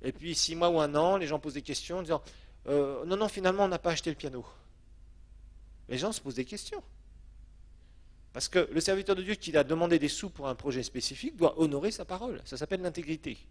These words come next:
Sinon, il se tait. Si vous faites ça, mais vous ruinez votre réputation.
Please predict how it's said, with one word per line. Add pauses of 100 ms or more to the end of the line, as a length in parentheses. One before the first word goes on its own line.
(640)
Sinon,
il
se
tait. (1900)
Si
vous
faites
ça, (520)
mais
vous
ruinez
votre
réputation.